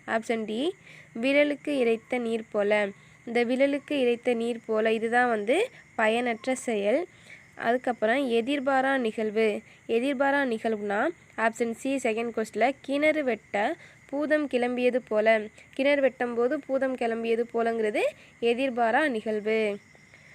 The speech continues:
ஓகே, அவ்வளவுதான். அடுத்த கொஸ்டின் போயிடலாம். "திருவிழாவை காண மக்கள் திரண்டு வந்தனர்.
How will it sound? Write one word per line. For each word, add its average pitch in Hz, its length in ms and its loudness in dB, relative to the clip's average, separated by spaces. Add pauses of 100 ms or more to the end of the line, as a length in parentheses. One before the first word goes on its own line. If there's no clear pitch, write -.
(200)
ஓகே, 220 300 -4
அவ்வளவுதான். 220 460 -4
அடுத்த 220 240 -4
கொஸ்டின் 220 280 -8
போயிடலாம். 202 320 -4 (960)
"திருவிழாவை 285 560 0
காண 240 360 -2
மக்கள் 233 560 0
திரண்டு 269 400 2
வந்தனர். 214 480 0